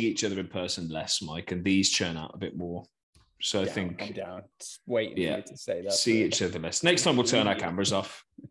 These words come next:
Speaker 1: We'll be,
Speaker 2: <laughs>
Speaker 1: we'll be desperate to do even more. Um,
Speaker 2: Uh,
Speaker 1: but no,
Speaker 2: of
Speaker 1: thanks a
Speaker 2: course.
Speaker 1: lot for listening. Obviously, send it. We haven't had any, any listener mail, Mike, this episode, have we? Any
Speaker 2: We haven't
Speaker 1: feedback?
Speaker 2: had any episodes yet <laughs> 'cause we haven't had any listener mail. <laughs> We put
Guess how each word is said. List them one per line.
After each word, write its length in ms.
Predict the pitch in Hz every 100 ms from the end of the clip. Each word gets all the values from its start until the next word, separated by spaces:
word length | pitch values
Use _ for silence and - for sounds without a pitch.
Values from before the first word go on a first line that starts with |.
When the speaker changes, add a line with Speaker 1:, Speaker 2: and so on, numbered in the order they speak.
| -
Speaker 1:
We'll 100 | 101
be, 100 | 104
Speaker 2:
<laughs> 180 | 170 -
Speaker 1:
we'll 180 | 147 95
be 80 | 127
desperate 420 | 127 127 - 104
to 60 | -
do 140 | 101
even 180 | 95 90
more. 240 | 85 85 98 - - - 143 - 123 117
Um, 280 | 95 95 92
Speaker 2:
Uh, 60 |
Speaker 1:
but 200 | 90 110
no, 80 | 110
Speaker 2:
of 80 | 107
Speaker 1:
thanks 320 | 143 151 143
a 40 | 139
Speaker 2:
course. 100 | 127
Speaker 1:
lot 60 |
for 100 | -
listening. 560 | 107 104 - 98 95 98 -
Obviously, 240 | 107 110
send 400 | - 143 131 107
it. 120 | 104
We 60 | 139
haven't 200 | 151 151
had 140 | 127
any, 380 | 113 104 104 98 _ -
any 220 | 113 107
listener 360 | 101 - - 131
mail, 320 | 95 82 80
Mike, 320 | 82 76 -
this 160 | 90 -
episode, 380 | - - 95 104
have 160 | 104
we? 200 | 107 95
Any 200 | - 98 95
Speaker 2:
We 80 | 110
haven't 160 | 110 170
Speaker 1:
feedback? 100 | 202
Speaker 2:
had 80 | 226
any 140 | 165 139
episodes 560 | 151 208 196 175 147
yet 100 | 170 -
<laughs> 340 | 165 - -
'cause 160 | - 160
we 60 | 175
haven't 160 | 151 147
had 80 | 135
any 100 | 131
listener 360 | 131 - 160 -
mail. 260 | 208 - - -
<laughs> 280 | 320 370 320
We 80 | -
put 160 | -